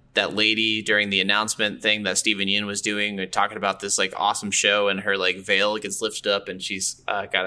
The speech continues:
a deformed face. And I thought that her character was going to be an alien, and this was gonna be an alien film. And I was pleasantly surprised to be completely wrong on everything they showed in the trailer, and nothing from the way the trailer was actually, like,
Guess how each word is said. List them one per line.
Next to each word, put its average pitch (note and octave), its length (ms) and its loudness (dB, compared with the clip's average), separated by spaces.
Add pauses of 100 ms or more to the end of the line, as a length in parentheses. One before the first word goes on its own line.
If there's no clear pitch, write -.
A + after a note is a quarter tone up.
a G2 80 -10
deformed G2+ 520 -4
face. G2 280 0
And G2 80 0
I F#2+ 60 2
thought A2 300 0
that F#2+ 140 -2
her A2+ 320 0
character A2 500 0
was F#2+ 260 0
going G2 220 0
to F#2 60 0
be F#2+ 100 2
an F2+ 120 0
alien, A2 480 0 (300)
and G#2+ 100 0
this G2 140 0
was G2 100 -4
gonna F#2 160 -4
be F2 100 -2
an E2+ 120 -4
alien G#2+ 380 -2
film. C3+ 380 -2 (320)
And F2 80 2
I F2+ 40 4
was F2+ 120 0
pleasantly A#2+ 520 0
surprised A#2 640 0
to A2 60 -2
be G2 80 -2
completely A#2+ 800 0
wrong G#2+ 420 4
on G2 220 0
everything B2 500 -2
they A2 120 2
showed G#2 240 0
in A2 80 -4
the F2+ 100 0
trailer, A#2 440 0
and F#2+ 420 0
nothing C3 520 0
from A#2 220 -2
the G#2+ 80 2
way A2+ 160 6
the G#2+ 120 2
trailer A#2 380 2
was B2+ 520 0
actually, G2+ 500 2
like, F#2 340 0